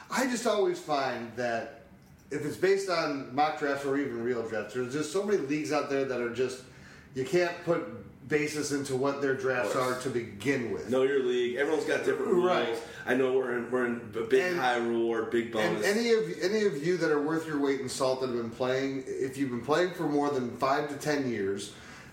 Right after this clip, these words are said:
Speaker 1: you're in the league with the same players year over year.
Speaker 2: Know who
Speaker 1: Okay?
Speaker 2: these guys like.
Speaker 1: And so there are the situations that you get into where you just know. I mean, I know. I want Martavis Bryant. I know that I don't have to pay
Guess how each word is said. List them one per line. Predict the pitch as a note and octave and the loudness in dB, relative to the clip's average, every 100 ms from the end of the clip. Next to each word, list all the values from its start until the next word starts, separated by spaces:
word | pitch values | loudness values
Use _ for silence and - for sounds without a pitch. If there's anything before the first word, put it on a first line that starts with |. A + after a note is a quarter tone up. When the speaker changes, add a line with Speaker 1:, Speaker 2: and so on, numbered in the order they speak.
| - - | -20 -12
Speaker 1:
you're | C#3+ B2+ D#3 E3 | -4 2 4 4
in | G3+ | 4
the | G3+ | 6
league | F#3 G3 F3+ | 6 4 2
with | E3+ E3 | -2 -4
the | |
same | - F3 F3+ E3 | -2 2 2 0
players | E3 E3 D#3+ D3 - - - - | 0 2 2 0 -2 -10 -16 -8
year | C3+ E3 D#3+ | 0 2 4
over | C#3 C3+ | 2 0
year. | C#3 A#2+ G2 | 0 0 -2
Speaker 2:
Know | A2+ A#2+ A2 | 0 0 0
who | G#2+ | 0
Speaker 1:
Okay? | A2 G#2+ | 2 2
Speaker 2:
these | - | -2
guys | G2+ F2+ | -6 -8
like. | - C#3 | -6 0
Speaker 1:
And | D#3 D#3 D3+ - | 0 0 -4 -8
so | - E3 E3 E3 E3 - - C3+ | 0 4 4 2 0 -8 -14 -8
there | B2+ D#3+ D#3 | 0 2 2
are | D#3 D3+ D3 C#3+ B2 | 2 2 2 0 -2
the | C3+ | -4
situations | - F3 - E3+ D#3+ E3 E3 C#3+ | 2 2 2 0 2 0 -2 0
that | D3 C#3+ | 0 0
you | C3 | 0
get | D3 | 0
into | E3 - E3 | 0 0 0
where | C3 | 0
you | C3 E3+ | 0 -2
just | E3+ D#3+ D#3 | -2 -2 0
know. | G#3 - - | 0 0 0
I | E3+ | 0
mean, | E3 | 2
I | F3+ | 0
know. | G3 G#3 - - - - | 2 2 0 -6 -14 -2
I | D#3 | 2
want | F#3+ F#3 | 2 2
Martavis | D#3+ E3+ D3+ - | 0 0 -2 0
Bryant. | C3+ B2 | 0 0
I | |
know | C#3 F#3+ | 0 2
that | B2 A2+ - - | 2 -2 -8 -8
I | C#3+ | 0
don't | A3+ G#3+ | 2 2
have | G#3+ | 0
to | - | -2
pay | F3 F#3+ F3+ E3+ | 2 4 4 0